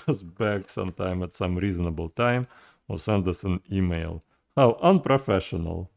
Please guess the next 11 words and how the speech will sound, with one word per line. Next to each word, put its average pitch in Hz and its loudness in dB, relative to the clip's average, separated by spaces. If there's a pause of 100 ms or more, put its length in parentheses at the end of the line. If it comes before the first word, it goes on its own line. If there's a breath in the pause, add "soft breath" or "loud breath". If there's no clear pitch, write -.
(460)
All 98 -6
right, 110 -6
so 92 -6
yeah, 98 -2 (380)
call 151 2
us 143 0
at 107 -4
a 110 -4
reasonable 107 0
time 139 -2 (720)
if 123 -2